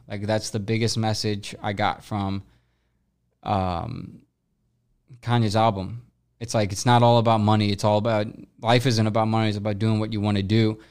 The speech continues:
And ironically enough, if you do what you actually wanna do and you know that you're good at and you know you like doing, the chan-,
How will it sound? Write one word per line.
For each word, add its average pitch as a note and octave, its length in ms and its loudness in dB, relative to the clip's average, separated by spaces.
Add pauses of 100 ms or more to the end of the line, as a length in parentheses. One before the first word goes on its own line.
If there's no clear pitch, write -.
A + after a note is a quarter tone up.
(160)
And A2+ 100 -2
ironically A#2+ 540 4
enough, A2 380 2
if A2 160 -6
you B2+ 100 0
do A#2 260 4
what B2+ 220 0
you A2+ 140 0
actually A2+ 340 0
wanna A2 160 0
do A2 220 2
and G2+ 100 0
you G2 80 -2
know G#2+ 160 0
that A2 140 -6
you're G#2 100 -4
good G#2+ 220 0
at A2+ 100 2
and G#2 100 -2
you G2+ 60 0
know G#2 160 0
you G#2 160 0
like G#2 240 -2
doing, G#2+ 240 0
the F#2+ 80 -2
chan-, A2+ 300 -2